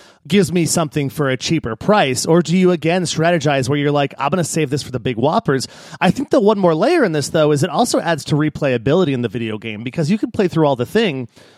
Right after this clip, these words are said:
realize you missed a persuasion check 'cause you had no points, and now you could go through on a second playthrough or whatever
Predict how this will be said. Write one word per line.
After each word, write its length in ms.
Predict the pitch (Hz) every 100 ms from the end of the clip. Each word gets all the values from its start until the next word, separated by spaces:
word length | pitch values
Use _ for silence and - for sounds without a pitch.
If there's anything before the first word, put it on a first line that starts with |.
| _
realize 360 | 202 294 208 165
you 120 | 214
missed 380 | 127 139 220 -
a 40 |
persuasion 520 | - 151 - 170 147
check 220 | 139 131 120
'cause 140 | 123
you 80 | 135
had 200 | 131 127
no 100 | 123
points, 440 | 107 208 254 170 -
and 220 | 151 151
now 160 | 180
you 120 | 240 208
could 140 | 175
go 180 | 147 147
through 560 | - - 190 196 135 123 - - - _ 175
on 100 | 175
a 60 |
second 420 | 143 202 185 165
playthrough 380 | 147 139 151 - 151
or 180 | 143 135
whatever 580 | 156 151 226 151 113